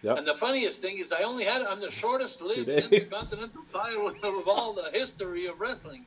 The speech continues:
Speaker 1: Yeah.
Speaker 2: And then people remember me thirty-five years ago as the, and they come up to me, just be nice to me and polite to me, but they say, "Hey, you're the greatest Intercontinental <laughs> Champion."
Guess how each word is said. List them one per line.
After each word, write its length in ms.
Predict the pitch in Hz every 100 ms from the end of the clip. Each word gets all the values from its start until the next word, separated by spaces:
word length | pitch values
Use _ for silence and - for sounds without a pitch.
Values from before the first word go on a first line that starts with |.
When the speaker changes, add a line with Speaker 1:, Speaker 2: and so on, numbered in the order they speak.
| -
Speaker 1:
Yeah. 240 | 214 156 -
Speaker 2:
And 140 | 196
then 160 | 208 185
people 320 | 233 254 226
remember 400 | 214 208 226 208
me 120 | 196
thirty-five 600 | 196 208 226 240 220 214 196
years 200 | 226 185
ago 200 | 180 190
as 120 | 180
the, 160 | 156 135 _ _ _
and 280 | - 165 -
they 100 | 165
come 160 | 170 175
up 140 | 185
to 80 | 160
me, 140 | 175
just 200 | 180 160 135 127
be 140 | 156 156
nice 320 | 151 202 -
to 80 | 143
me 80 | 139
and 100 | 123
polite 300 | 131 135 175
to 60 |
me, 120 | 143 147
but 160 | 135
they 100 | 127
say, 200 | 117 151 160
"Hey, 120 | 170
you're 160 | 175 185
the 140 | 143
greatest 500 | 131 190 202 190 -
Intercontinental 920 | 190 180 170 175 170 170 165 - -
<laughs> 0 |
Champion." 600 | 143 196 185 - 202 202